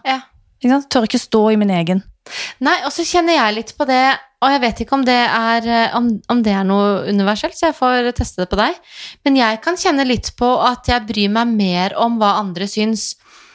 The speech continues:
Speaker 1: i situasjoner eller settinger, eller kanskje perioder i livet, hvor jeg føler meg litt mer underdanig, eller litt mer sånn, «Huh.» Hvis jeg føler meg ovenpå, liksom, «Ah, dette er jeg skikkelig god på.»
Speaker 2: Ja.
Speaker 1: Eller, «Eh, herregud, nei, nå har jeg det så bra. Nå,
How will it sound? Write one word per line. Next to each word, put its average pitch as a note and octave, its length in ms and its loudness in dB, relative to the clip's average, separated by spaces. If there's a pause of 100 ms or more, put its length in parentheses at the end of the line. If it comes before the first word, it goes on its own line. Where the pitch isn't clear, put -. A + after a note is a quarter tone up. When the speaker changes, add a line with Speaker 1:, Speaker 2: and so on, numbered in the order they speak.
(360)
Speaker 1:
i A3 240 0
situasjoner G3+ 840 -4
eller G#3 160 -2
settinger, G#3+ 720 -4
eller G3+ 240 -4
kanskje F#3+ 240 -6
perioder F#3+ 480 -6
i E3+ 80 -6
livet, E3+ 240 -6
hvor G#3+ 100 -6
jeg A3 140 -2
føler F3+ 240 -4
meg G#3 140 -4
litt G#3 240 -10
mer F3+ 240 -4
underdanig, D#3+ 760 -6
eller G3 240 -6
litt F#3+ 260 -12
mer G3 140 -4
sånn, F3+ 240 -2 (480)
«Huh.» G#3 220 -4 (380)
Hvis A#3+ 200 -4
jeg C4+ 100 -2
føler G3+ 220 0
meg G3+ 120 -2
ovenpå, D#3 300 -4
liksom, G3+ 200 -6
«Ah, G3+ 80 -6
dette F#3+ 260 -12
er - 140 -16
jeg - 80 -10
skikkelig - 440 -6
god D#3+ 180 -8
på.» D4 120 -4 (200)
Speaker 2:
Ja. G#3+ 100 2
Speaker 1:
Eller, G#3 320 -2 (440)
«Eh, G#3+ 460 -4 (140)
herregud, F3+ 460 -4
nei, A3+ 160 0
nå A#3 80 -2
har E3 320 -6
jeg E3+ 80 -8
det G#3 100 -6
så F#3+ 220 -4
bra. F#3+ 180 -2
Nå, A3 160 -2